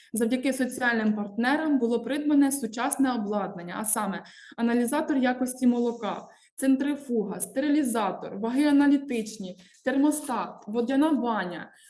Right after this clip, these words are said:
вологомір зерна, апарат для змішування проб зерна на всі культури,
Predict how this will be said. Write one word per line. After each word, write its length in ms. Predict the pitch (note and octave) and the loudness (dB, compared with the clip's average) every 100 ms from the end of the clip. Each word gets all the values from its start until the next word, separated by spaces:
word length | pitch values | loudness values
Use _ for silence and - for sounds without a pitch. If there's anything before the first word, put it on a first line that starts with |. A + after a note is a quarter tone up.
| - | -4
вологомір 540 | A3+ C4 C4+ C4+ D4 | 0 2 4 6 4
зерна, 580 | C#4 D4 C#4+ A3+ G3 E3 - | 2 2 2 2 0 -6 -10
апарат 480 | G#3 B3+ D4 C4 | -6 -2 0 0
для 140 | C4+ C4+ | 0 0
змішування 640 | A#3 C4+ C#4+ C4+ C#4 C#4+ | 4 4 4 0 2 2
проб 360 | C#4 C4 B3+ G3 | 0 -2 0 0
зерна 400 | F#3+ G3+ G#3 G#3 | -2 -2 -2 -2
на 120 | G3 | -4
всі 200 | G3+ A3 | -6 -6
культури, 600 | A3 G#3+ G#3+ G#3+ F#3 - | -4 -4 -2 -4 -4 -8